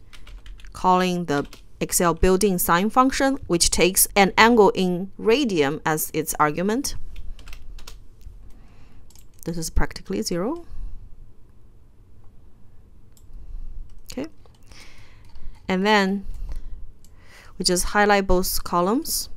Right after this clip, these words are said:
insert graph. We wanna insert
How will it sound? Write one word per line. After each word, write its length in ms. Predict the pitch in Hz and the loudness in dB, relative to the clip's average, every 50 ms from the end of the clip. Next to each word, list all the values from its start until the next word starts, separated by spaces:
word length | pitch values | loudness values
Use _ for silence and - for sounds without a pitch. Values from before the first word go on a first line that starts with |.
| - - - - - - - - - - - - - - - - - - - - - - - - - - - - - - - - - | -10 -10 -14 -14 -14 -16 -16 -16 -16 -16 -16 -16 -16 -16 -16 -18 -18 -18 -18 -18 -18 -18 -18 -20 -20 -20 -18 -18 -18 -18 -16 -12 -8
insert 680 | 180 180 190 190 - - 214 214 240 - - - - - - - - - - - - - - - - - - - - - - | -4 -4 -2 -2 0 2 2 2 2 0 0 0 0 0 0 -2 -4 -2 -2 -2 -4 -4 -6 -6 -8 -8 -8 -10 -18 -16 -12
graph. 560 | - - - - - 247 - - - - - - - - - - - - - - - - - - - - - - - - - - - - - - - - | -10 -6 -4 -4 -4 -4 -4 -6 -8 -8 -8 -8 -8 -8 -10 -16 -18 -20 -20 -18 -18 -18 -20 -20 -20 -20 -20 -20 -20 -20 -18 -18 -18 -18 -18 -20 -16 -10
We 100 | - 165 | -6 -2
wanna 200 | 175 180 175 170 - | -2 0 -2 -2 -2
insert 640 | - 175 180 180 - - 175 165 160 160 - - - | -2 -4 -2 -2 -2 0 2 2 2 2 0 0 -2